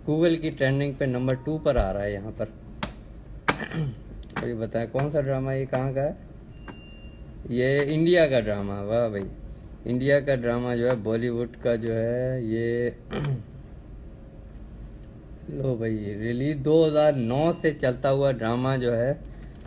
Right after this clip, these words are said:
<clears throat> वो दिसंबर दो हज़ार इक्कीस में, और ये दो दिन पहले जो है, इसकी जो है episode search हो रही है। ये ड्रामा किसी ने देखा है? जिसने देखा है तो वो कमेंट करके बताए।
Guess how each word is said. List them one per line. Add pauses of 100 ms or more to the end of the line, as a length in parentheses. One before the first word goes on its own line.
(560)
<clears throat>
वो
दिसंबर
दो
हज़ार
इक्कीस
में, (800)
और
ये
दो
दिन
पहले
जो
है, (220)
इसकी
जो
है
episode
search
हो
रही
है। (880)
ये
ड्रामा
किसी
ने
देखा
है? (240)
जिसने
देखा
है
तो
वो
कमेंट
करके
बताए।